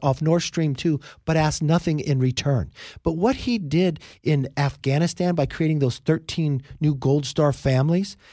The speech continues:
by just pulling out, not listening to the military, that has harmed us probably for the next two decades around the world.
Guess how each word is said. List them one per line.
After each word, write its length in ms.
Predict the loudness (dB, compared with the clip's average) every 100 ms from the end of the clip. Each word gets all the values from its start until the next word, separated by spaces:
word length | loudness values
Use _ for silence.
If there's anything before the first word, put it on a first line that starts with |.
| _ 0
by 140 | 0
just 240 | 2 -2 -2
pulling 320 | 0 2 2
out, 180 | 0 0
not 220 | -2 0
listening 360 | -2 0 -2 0
to 100 | 0
the 80 |
military, 680 | 2 2 2 2 0 0 -4 -18 _ _
that 220 | 0 0
has 220 | 2 -2 -2
harmed 360 | 0 0 2
us 160 | 0 -2
probably 320 | -4 -2 -2
for 160 | -2 -2
the 80 |
next 320 | 0 -2 -6 -8
two 180 | -6
decades 540 | -2 -2 -2 -4 -4 -8 -16 -4
around 240 | 0 2 2
the 40 |
world. 280 | 2 0 -2